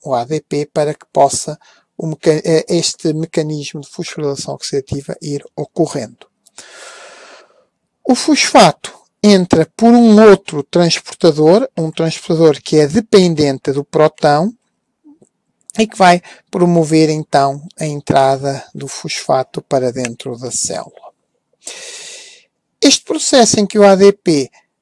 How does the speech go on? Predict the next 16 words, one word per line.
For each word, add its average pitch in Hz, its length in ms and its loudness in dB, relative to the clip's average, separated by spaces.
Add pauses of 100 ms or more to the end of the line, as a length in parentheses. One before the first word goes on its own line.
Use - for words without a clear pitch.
(440)
vai, 147 580 2
eh, 139 600 -6
ser 143 300 -4
degradado 151 640 0
a 117 140 -4
A - 20 -6
D 139 260 -2
P 127 240 -6 (320)
mais - 240 -12
P - 160 -4
I, 156 360 -4 (440)
como - 200 -14
referi, 175 460 -2
pode - 280 -6
ser 139 180 -4
usado 143 420 0